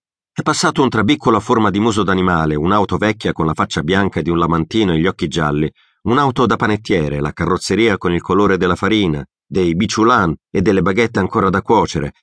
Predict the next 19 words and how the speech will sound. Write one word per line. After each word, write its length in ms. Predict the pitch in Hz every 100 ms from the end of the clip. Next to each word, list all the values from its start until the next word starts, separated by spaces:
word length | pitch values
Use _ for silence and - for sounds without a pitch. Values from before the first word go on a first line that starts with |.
| _
pani 400 | 95 104 101 85
lunghi 320 | 101 113 101
lunghi 400 | 113 107 92 85
come 240 | - 87
un 140 | 87 90
intero 340 | 90 113 101
viaggio, 460 | 95 95 87 71 82 - -
da 200 | - 104
qui 260 | 156 139
all'avvenire. 760 | 123 113 107 92 78 69 - - _ _
E 120 | -
al 80 | 95
capolinea 580 | 110 127 131 160 143 123 -
c'è 180 | - 120
il 60 |
sogno 300 | - 131 110
che 140 | 104 -
ti 120 | -
aspetta. 520 | 76 - - - -